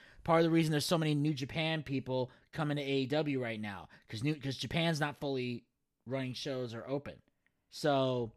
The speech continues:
there's a lot of countries that are still, um, affected by covid. You know, some of them have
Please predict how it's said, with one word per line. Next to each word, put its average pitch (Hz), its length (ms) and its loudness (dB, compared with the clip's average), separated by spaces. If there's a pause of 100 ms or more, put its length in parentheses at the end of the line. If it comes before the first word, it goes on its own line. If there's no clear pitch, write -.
(100)
there's 156 200 0
a 165 40 2
lot 165 200 6
of 143 40 -2
countries 160 380 0
that 131 80 2
are 131 60 0
still, 135 640 4 (600)
um, 123 680 0
affected 135 480 2
by 120 160 2
covid. 117 440 0 (720)
You 117 100 -6
know, 107 160 -4
some 175 300 4
of 175 60 6
them 170 120 8
have 151 240 8